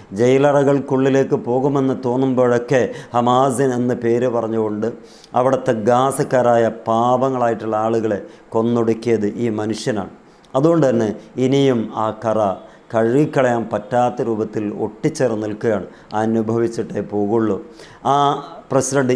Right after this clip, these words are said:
ഇന്നേക്ക് ഈ സമയം വരെ ഒരു മാപ്പും കൊടുത്തിട്ടില്ല. അതിൻ്റെ മാപ്പപേക്ഷയ്ക്ക് പകരം ഇങ്ങനെ ഒരു, ആ, ഒരു സ്റ്റേറ്റ്മെന്റ് ഇറക്കിയത് ഇതൊരു സ-, അസാധാരണ അഭ്യർത്ഥനയാണെന്നും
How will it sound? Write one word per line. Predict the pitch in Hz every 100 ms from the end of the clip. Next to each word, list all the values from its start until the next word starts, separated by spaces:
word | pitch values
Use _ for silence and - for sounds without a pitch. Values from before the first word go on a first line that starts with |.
| 131
ഇന്നേക്ക് | 127 131 143 139 135
ഈ | 147 147 131
സമയം | 123 131 147 135
വരെ | 104 95 - - - _ _ 123
ഒരു | 131 139 117
മാപ്പും | 117 117 123 104
കൊടുത്തിട്ടില്ല. | 107 104 101 101 90 - - 120
അതിൻ്റെ | 127 135 135 123
മാപ്പപേക്ഷയ്ക്ക് | 120 127 143 131 135 127 131 120
പകരം | 117 120 110 - - 120
ഇങ്ങനെ | 143 143 120
ഒരു, | 123 - - - - 127
ആ, | 123 127
ഒരു | 123 123
സ്റ്റേറ്റ്മെന്റ് | 135 127 131 139 123
ഇറക്കിയത് | 107 113 95 87 - - - - - - - - -
ഇതൊരു | 139 139 156 139 127
സ-, | - 120
അസാധാരണ | 120 143 143 135 139 127 123
അഭ്യർത്ഥനയാണെന്നും | 104 107 123 120 123 113 104 98 107